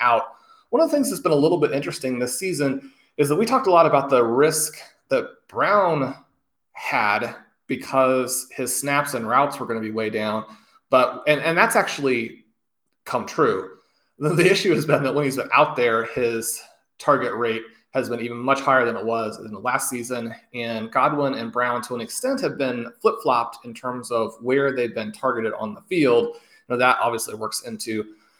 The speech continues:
Brown's advantage a little bit, but, uh, this is basically a thing still for me where now that Brown is producing and he's the best place to beat his A D P by a wide margin,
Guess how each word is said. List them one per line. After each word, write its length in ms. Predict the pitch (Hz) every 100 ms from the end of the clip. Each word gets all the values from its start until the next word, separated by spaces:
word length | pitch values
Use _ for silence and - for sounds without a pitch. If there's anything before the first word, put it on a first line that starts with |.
| _ -
Brown's 420 | 120 120 113 110
advantage 480 | 113 117 113 110 -
a 80 | 110
little 340 | 123 151 127
bit, 320 | 117 110 -
but, 220 | 127 113 - - _ _ -
uh, 200 | 147 156
this 200 | 185 269
is 140 | 269
basically 500 | 139 170 170 175 160
a 60 | 131
thing 200 | 135 135
still 240 | 143 123
for 100 | 120
me 480 | 117 131 117 110 107 -
where 760 | 139 131 123 120 117 113 113 - _ _ _ _
now 180 | 131 160
that 180 | 202 -
Brown 600 | 117 127 147 156 151 147
is 100 | 131
producing 580 | - 120 139 170 175 160
and 80 | 120
he's 260 | 139 135 -
the 120 | 120
best 340 | - 123 123 -
place 460 | - 120 123 - - -
to 560 | - 123 117 107 - -
beat 200 | 147 135
his 160 | 117
A 120 | 113
D 120 | 113 107
P 200 | 160 170
by 200 | 170 156
a 60 |
wide 220 | 151 147
margin, 400 | 143 139 143 131